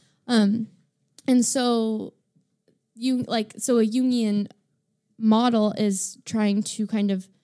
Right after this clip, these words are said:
surface and integrate these unconsciouses and integrate your shadow and bring these pieces forward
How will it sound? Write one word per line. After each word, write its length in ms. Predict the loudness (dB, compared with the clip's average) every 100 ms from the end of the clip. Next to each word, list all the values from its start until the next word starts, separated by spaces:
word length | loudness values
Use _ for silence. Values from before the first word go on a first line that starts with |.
| _ _ -12
surface 720 | -6 0 2 2 0 -2 -2
and 160 | -4 -4
integrate 880 | 0 2 2 -2 0 -2 -4 -8 -10 _ _ _ _ _ _ -10
these 560 | -4 -2 0 -2 -4 -6
unconsciouses 1000 | -2 0 -2 -4 -6 -4 -8 -8 -10 -10
and 180 | -6 -6 -2
integrate 600 | -2 0 -2 -4 -8 -8
your 160 | -6 -4
shadow 720 | -4 -2 0 0 -2 -6 -8 -10 _ _ 2
and 180 | 4
bring 220 | 6 4 4
these 180 | 2
pieces 400 | 0 -4 -2 -4
forward 800 | -6 -4 -2 0 -2 -2 -4 -8